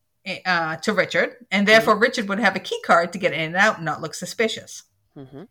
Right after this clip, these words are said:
Speaker 1: So they started small. They went to the warehouse at night. They would take a couple of barrels, load them onto a truck. They would then take empty barrels and put them back in place of the full barrels. They would then
Speaker 2: Oh.
Speaker 1: drive,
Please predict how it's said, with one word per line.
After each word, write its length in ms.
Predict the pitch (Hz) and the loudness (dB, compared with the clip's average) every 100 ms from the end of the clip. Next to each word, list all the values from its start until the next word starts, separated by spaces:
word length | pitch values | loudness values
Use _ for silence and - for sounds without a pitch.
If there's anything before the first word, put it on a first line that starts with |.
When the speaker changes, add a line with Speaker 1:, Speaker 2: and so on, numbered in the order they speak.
| _ _ - - - - - - _ | _ _ -20 -20 -20 -20 -20 -20 _
Speaker 1:
So 240 | - - | 2 4
they 140 | 247 247 | 6 4
started 380 | - 208 202 202 | 4 2 2 -2
small. 500 | - 151 147 - _ - | -4 -4 -4 -10 _ -6
They 220 | 190 190 | -2 2
went 220 | 208 214 | 2 0
to 60 | 240 | 0
the 80 | 254 | 2
warehouse 400 | 247 247 262 277 | 4 6 4 0
at 80 | |
night. 320 | 214 170 - _ _ - | 0 0 -2 _ _ -12
They 160 | 190 190 | -4 -2
would 120 | 180 | -2
take 140 | 185 156 | -6 -6
a 40 | |
couple 280 | - 165 202 | -4 -4 -2
of 60 | 226 | 2
barrels, 560 | 170 165 202 240 - _ _ _ _ _ _ _ _ _ _ _ | 4 4 2 -6 -16 _ _ _ _ _ _ _ _ _ _ _
load 220 | 175 175 | -4 -2
them 120 | 175 196 | 0 0
onto 220 | 196 254 | 0 0
a 60 | |
truck. 360 | 247 185 - - _ _ _ _ _ _ _ | 0 0 0 -8 _ _ _ _ _ _ _
They 100 | 190 | -4
would 140 | 190 | -2
then 180 | 185 240 | 0 0
take 300 | 240 220 - - | 0 -4 -4 -2
empty 360 | 466 - 233 | -2 -2 -6
barrels 600 | 185 160 156 170 269 - _ _ - | -2 -2 -2 -2 -4 -8 _ _ -10
and 100 | 196 | -8
put 140 | 208 185 | -6 -4
them 100 | 180 | 2
back 220 | 185 - | 2 2
in 80 | 190 | -2
place 500 | - 160 147 - - _ _ - | 0 -2 -2 -12 -16 _ _ -16
of 120 | 170 | -12
the 80 | - | -10
full 160 | 165 | -8
barrels. 500 | 151 - - - - - _ _ _ - 139 127 123 127 | -8 -10 -16 -20 -20 -20 _ _ _ -20 -12 -10 -8 0
They 100 | 214 | 2
would 120 | 208 | 4
then 120 | 208 | 2
Speaker 2:
Oh. 20 | 208 | 2
Speaker 1:
drive, 600 | 196 196 202 262 - | 6 8 10 8 2